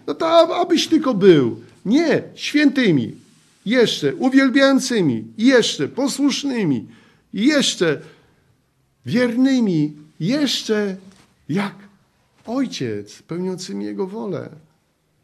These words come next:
Chwała Bogu. To wyrywa z kapci, co? I ubierasz sandały i mówisz, o Panie,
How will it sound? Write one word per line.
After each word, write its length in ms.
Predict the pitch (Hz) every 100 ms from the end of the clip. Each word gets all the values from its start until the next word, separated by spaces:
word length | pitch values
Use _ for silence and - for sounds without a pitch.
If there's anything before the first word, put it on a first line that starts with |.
| _ _ _ _ _ _ _ _ _ _ _
Chwała 260 | - 254 254
Bogu. 560 | 320 311 160 117 101 - _ - - - - - - - - - _ _
To 120 | 208
wyrywa 360 | 220 285 302 202
z 100 | -
kapci, 380 | 160 135 - 104
co? 280 | 151 185 196 _ _ - - 170 120 - - - - _ _ 175 - - - _ 285 285 _ _ _ _ _ _ _ _ _ - - - _ _ -
I 120 | 156
ubierasz 420 | 175 156 185 180
sandały 560 | 170 185 180 180 175 170
i 60 |
mówisz, 360 | 165 160 151 156
o 320 | 160 165 170 165
Panie, 420 | 165 170 143